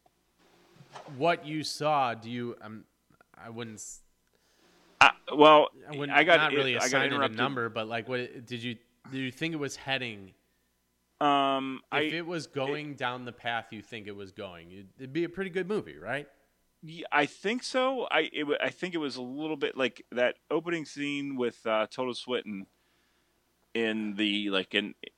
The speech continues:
Speaker 2: in the, uh, the Steve Jobs type speech.
Speaker 1: Yeah.
Speaker 2: Like, I was like, Okay, it's gonna be this type of movie where it's, like, a little bit,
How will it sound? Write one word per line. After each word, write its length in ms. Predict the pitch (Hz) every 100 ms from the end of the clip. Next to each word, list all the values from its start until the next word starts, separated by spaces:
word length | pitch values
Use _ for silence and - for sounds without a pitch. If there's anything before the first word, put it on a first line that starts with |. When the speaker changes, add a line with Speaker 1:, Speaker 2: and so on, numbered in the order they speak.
| _ _ -
Speaker 2:
in 180 | 117 110
the, 240 | 110 104
uh, 340 | 95 92 90 92 -
the 160 | - 98
Steve 380 | - - 131 120
Jobs 440 | 110 120 113 98 -
type 300 | 113 113 107 _ -
speech. 640 | - - 117 110 - - -
Speaker 1:
Yeah. 280 | 110 92 80 - -
Speaker 2:
Like, 260 | 113 113 -
I 100 | 131
was 160 | 120
like, 160 | 110 104
Okay, 380 | 131 - 131 117
it's 160 | 104 -
gonna 140 | 123
be 100 | 113
this 260 | 101 123 -
type 220 | - 120
of 60 | 110
movie 320 | 107 107 107 101
where 180 | 98
it's, 240 | 95 - -
like, 220 | 104 98 101
a 40 |
little 300 | 104 139 135
bit, 400 | 123 127 123 -